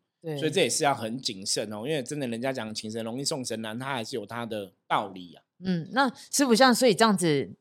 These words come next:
Speaker 1: 这样子就是如果大家拜拜这件事情，用拜拜这件事情来说好了，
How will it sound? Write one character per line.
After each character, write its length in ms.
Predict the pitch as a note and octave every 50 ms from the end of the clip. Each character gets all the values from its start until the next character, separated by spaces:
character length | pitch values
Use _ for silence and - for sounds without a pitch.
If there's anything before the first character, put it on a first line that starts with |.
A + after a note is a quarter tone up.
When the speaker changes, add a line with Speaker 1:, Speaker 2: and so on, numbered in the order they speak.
| _ _ _
Speaker 1:
这 80 | - G#3+
样 100 | G3+ G3
子 60 | F3+
就 80 | D#3+ F#3
是 180 | F#3+ F#3+ F#3+ F3+
如 120 | E3 F3+ F#3+
果 380 | F#3+ E3+ D3+ C3+ A#2 - _ _
大 120 | - E3+
家 100 | E3+ E3+
拜 180 | F3 - F#3+ D#3+
拜 140 | D3 D#3+ D#3
这 100 | C#3+ D3+
件 160 | C#3+ D3 D3+
事 120 | C#3+ D3+
情， 240 | C3 B2 A#2+ A2 - -
用 140 | - C#3 E3+
拜 140 | D#3+ - E3
拜 100 | D3+ D3+
这 140 | D3 D3+ C#3+
件 160 | C#3+ D3+ D3+
事 60 | C#3+
情 100 | C#3+ C3
来 140 | A#2+ A2+ A#2
说 160 | - - A#2+
好 140 | A#2+ B2+ -
了， 200 | - - - G1+